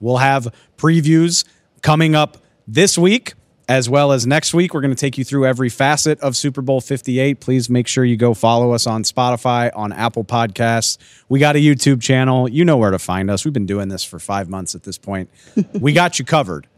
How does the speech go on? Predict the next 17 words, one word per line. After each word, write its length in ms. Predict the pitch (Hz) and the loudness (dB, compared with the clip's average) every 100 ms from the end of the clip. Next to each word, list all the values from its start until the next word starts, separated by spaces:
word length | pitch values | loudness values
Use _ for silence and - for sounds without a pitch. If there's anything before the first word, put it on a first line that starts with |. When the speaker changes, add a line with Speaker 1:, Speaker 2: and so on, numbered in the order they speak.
| _ _ _ _ _ | _ _ _ _ _
Speaker 1:
Okay, 400 | 113 123 127 76 - | -4 -2 -2 -2 -4
now, 480 | 143 156 120 71 - _ _ _ _ _ - | 0 0 0 -4 -10 _ _ _ _ _ 0
there's 240 | 147 170 | 2 4
a 60 | 165 | 4
lot 300 | 156 175 180 | 4 2 2
going 280 | 175 165 160 | 2 2 2
on 180 | 156 147 | 0 0
in 80 | |
the 140 | 135 135 | 0 0
N 100 | 131 | 0
F 160 | 127 | -2
L 160 | 135 127 | 0 0
right 200 | 120 117 | 0 0
now, 220 | 117 113 | -2 -2
Carm, 340 | 104 120 117 107 | -2 -2 -2 -2
that 160 | 104 | -2
has 340 | 104 110 98 | 0 -2 -2